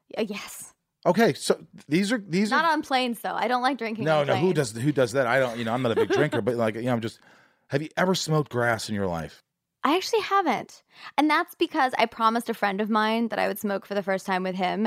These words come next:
Speaker 1: and we've been on opposite ends of the world for far too long.
Speaker 2: I bet you can't wait for that joint.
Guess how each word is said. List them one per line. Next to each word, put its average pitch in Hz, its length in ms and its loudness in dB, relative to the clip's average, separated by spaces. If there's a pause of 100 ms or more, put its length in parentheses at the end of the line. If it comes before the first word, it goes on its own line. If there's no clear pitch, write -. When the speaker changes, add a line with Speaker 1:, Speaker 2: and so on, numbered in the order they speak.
Speaker 1:
and 196 160 2
we've 190 220 0
been 190 140 0
on 185 100 2
opposite 185 400 0
ends 185 160 -2
of 180 60 -10
the 180 80 0
world 180 260 -2
for 180 140 -10
far - 200 0
too 175 160 -6
long. 110 200 -2
Speaker 2:
I 95 80 2
bet 85 100 0
you 85 100 -2
can't 73 240 -2
wait 87 200 0
for 82 80 -6
that 85 200 2
joint. 82 440 -4